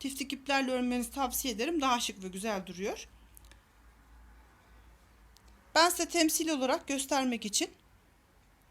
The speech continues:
zincir çektim ve bir sıra üçlü trabzan gittim. Ve altı tane zincir çekiyorum. Bir,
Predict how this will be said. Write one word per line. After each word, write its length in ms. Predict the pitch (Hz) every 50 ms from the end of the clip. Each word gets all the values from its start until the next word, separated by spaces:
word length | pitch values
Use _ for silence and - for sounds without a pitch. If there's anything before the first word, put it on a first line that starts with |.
| - _ - - - _ _ _ _ _ _ _ _ _ _ -
zincir 380 | - - 262 277 269 302 294
çektim 400 | 285 - 269 262 262 - 285 294
ve 120 | 330 330 294
bir 120 | 320 339
sıra 300 | 320 - - 269 320 359 - -
üçlü 240 | 262 262 - 302 285
trabzan 500 | - 285 269 240 214 208 262 233 233 220
gittim. 360 | 185 185 - - 254 311 - - - _ _ _ _ _ _ _ _ _ _ _ _ _ _ _ _ _ _ _ - - - - _ _ -
Ve 220 | 226 285 359 - -
altı 320 | 233 240 262 269 - 320
tane 280 | - 330 294 294 302 285
zincir 280 | 262 269 285 285 311
çekiyorum. 600 | 294 - - 233 196 - 240 233 220 214 285 381 - - - - - - - - - -
Bir, 480 | 202 185 180 202 233 226 - - -